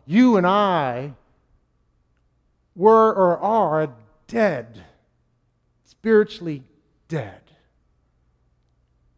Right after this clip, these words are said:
And we are separated from God in a spiritual death. And it says here that in that place we followed the course of this world. We, we just follow along with the world,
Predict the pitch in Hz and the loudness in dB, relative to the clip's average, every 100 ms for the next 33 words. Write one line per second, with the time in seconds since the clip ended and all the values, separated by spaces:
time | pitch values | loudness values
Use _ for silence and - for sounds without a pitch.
0 | _ _ _ _ _ _ _ _ _ _ | _ _ _ _ _ _ _ _ _ _
1 | _ 160 160 165 156 - - 226 190 180 | _ -6 -2 -2 -4 -10 -4 -4 -2 -2
2 | 160 - 147 156 151 117 131 123 - 180 | -2 -6 -4 -4 -4 -6 -10 -12 -4 -2
3 | 165 151 139 160 113 - _ _ _ _ | -2 -4 -4 -4 -6 -16 _ _ _ _
4 | _ _ _ _ _ 180 190 - 233 - | _ _ _ _ _ -2 -2 2 2 2
5 | 247 247 202 214 247 208 208 214 226 214 | 0 4 4 4 4 2 2 0 0 -2
6 | 202 - 214 214 214 185 185 - 226 220 | -6 -2 2 4 2 0 -6 -6 -2 -2
7 | 220 202 214 226 262 233 127 170 185 _ | -2 -8 -8 -8 -8 -8 -8 -8 -8 _
8 | _ 190 233 254 - 254 262 240 233 247 | _ -6 -4 -6 -4 0 2 0 0 0
9 | 240 196 160 - _ - 214 214 196 240 | 0 -2 -6 -12 _ -6 -6 -4 -2 2
10 | 226 170 | 2 0